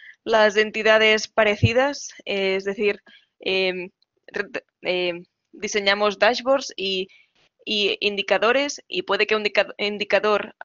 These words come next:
a un cliente le hayamos llamado throughput, porque este cliente quería llamarlo throughput,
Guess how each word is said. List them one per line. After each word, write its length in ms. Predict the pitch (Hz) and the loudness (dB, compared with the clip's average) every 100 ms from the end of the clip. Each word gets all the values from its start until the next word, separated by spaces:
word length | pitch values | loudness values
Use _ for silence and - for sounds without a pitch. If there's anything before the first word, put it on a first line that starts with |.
| - | -2
a 80 | 185 | 0
un 120 | 208 | 0
cliente 520 | 208 208 208 202 196 | -2 0 0 0 0
le 180 | 175 160 | 2 0
hayamos 340 | 180 175 185 196 | 0 -2 -2 -2
llamado 440 | 196 196 190 190 - - _ - | 0 0 0 -2 -8 -20 _ -10
throughput, 440 | 262 277 277 294 - - | -6 -4 -4 -8 -10 -6
porque 280 | - - 185 | -6 -4 -4
este 180 | 196 | -4
cliente 400 | 196 202 202 202 | -2 0 0 -2
quería 200 | 196 190 | -2 0
llamarlo 340 | 190 190 196 208 | 2 2 0 -2
throughput, 400 | - 254 269 | -4 -4 -4